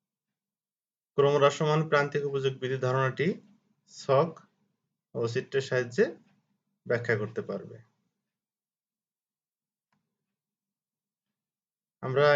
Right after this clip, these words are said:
একটি ছবি দেখতে পাচ্ছি, একজন শিশু আপেল খাচ্ছে।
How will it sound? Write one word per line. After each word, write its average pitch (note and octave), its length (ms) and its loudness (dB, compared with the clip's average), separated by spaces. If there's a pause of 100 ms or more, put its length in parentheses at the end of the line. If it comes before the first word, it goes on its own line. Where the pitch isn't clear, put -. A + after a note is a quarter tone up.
(120)
একটি C#3+ 240 0 (1600)
ছবি C3+ 320 -2
দেখতে C#3 260 4
পাচ্ছি, D3 340 2 (1400)
একজন C3 240 0 (140)
শিশু C#3 320 0 (760)
আপেল B2 360 0
খাচ্ছে। A#2 380 0